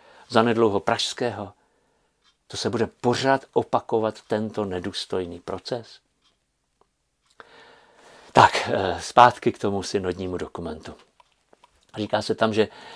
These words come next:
eh, teď už není třeba začínat od nuly nebo opakovat proces naslouchání a konzultace, který charazova-, charakterizoval tu první fázi.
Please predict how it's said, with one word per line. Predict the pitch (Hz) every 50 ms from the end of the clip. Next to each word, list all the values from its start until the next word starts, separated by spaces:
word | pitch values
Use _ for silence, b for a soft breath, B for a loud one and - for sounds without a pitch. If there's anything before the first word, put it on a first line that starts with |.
| B B B B B B
eh, | - 98 98
teď | - - 107 -
už | - - -
není | 113 110 110 107 101
třeba | - - 104 117 107
začínat | 101 92 - - 123 110 107 107 -
od | 107 104
nuly | 113 120 123 113 110 110 113 120
nebo | 110 98 82 87
opakovat | - - 98 - - 101 - - 101 104 104 - -
proces | - 98 92 - - 101 - -
naslouchání | 92 95 - - 104 104 95 - 107 98 101 107 107 101
a | -
konzultace, | - 95 85 87 92 104 104 - - 104 - - - 110 120 131 B B B B B B
který | B - - 87 90
charazova-, | - - 92 92 92 98 101 92 101 - -
charakterizoval | - - 98 95 104 - - - - 98 92 101 101 92 98 90 92 95 95
tu | - - 87
první | - 90 85 95 95 92
fázi. | - - 98 95 95 95 107 120